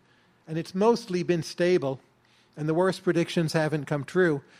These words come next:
I think that's exactly what makes this a dangerous point in time,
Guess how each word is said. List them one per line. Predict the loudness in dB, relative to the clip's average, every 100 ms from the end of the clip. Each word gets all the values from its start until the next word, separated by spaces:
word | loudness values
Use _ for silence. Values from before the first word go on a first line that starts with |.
| -18 -10
I |
think | -2 0
that's | 2 2 2
exactly | 2 2 2 2 2
what | 4 2 2
makes | -2 0
this | -2 0
a | 0
dangerous | 0 0 0 -2 -4
point | -6 -8 -8
in | -8
time, | -6 -6 -6